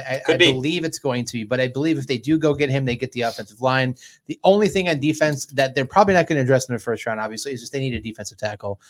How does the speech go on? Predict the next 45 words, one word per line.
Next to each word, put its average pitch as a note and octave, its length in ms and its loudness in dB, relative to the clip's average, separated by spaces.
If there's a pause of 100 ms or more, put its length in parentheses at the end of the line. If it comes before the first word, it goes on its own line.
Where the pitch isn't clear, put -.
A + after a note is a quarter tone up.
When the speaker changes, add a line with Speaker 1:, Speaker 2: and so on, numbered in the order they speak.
(220)
Speaker 2:
Mm-hmm. - 20 -8
Speaker 1:
Uh, A2 320 0
they C3 100 -2
need C3 120 -2
some B2+ 120 -6
more A#2 100 -2
help A2+ 180 -2
on A2 60 -6
that G#2 120 -8
defensive G#2+ 360 -14
line. G#2+ 160 -6
Other D3 160 2
than C#3+ 100 4
that, C3+ 240 2
but A#2+ 140 -4
quarterback B2 640 2
and A#2 180 -6
offensive A2 400 -4
line G#2+ 180 -6
are A2+ 120 -8
their G#2+ 100 -4
number G#2 240 -10
one, G2+ 180 -10
number G2+ 200 -16
two - 140 -20
Speaker 2:
And - 20 -20
if - 60 -20
Speaker 1:
priorities. D3 240 2
Speaker 2:
Baker D3 260 6
does C3 180 8
end A#2 80 0
up A#2 80 -2
in A2 80 -10
Carolina, A2 400 6
the G#2 80 -4
Browns A2 320 2
do G#2+ 160 -8
play A2 220 2
Carolina C3 420 -2
this B2 160 -8
year. C3 140 -2
Speaker 1:
Oh, E3+ 320 -2
yeah. E3 180 -8 (300)
Speaker 2:
Could A#2+ 100 -8
be A#2+ 240 -6